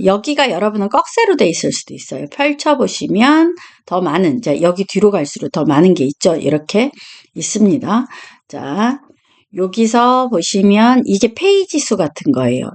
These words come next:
일 페이지, 이 페이지, 삼 페이지. 그 중에 이 페이지를 보여주고 있는 거죠.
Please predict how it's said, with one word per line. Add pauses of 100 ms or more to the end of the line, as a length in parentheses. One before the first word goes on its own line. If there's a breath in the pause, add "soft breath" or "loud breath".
일
페이지,
이
페이지,
삼
페이지.
그
중에
이
페이지를
보여주고
있는
거죠.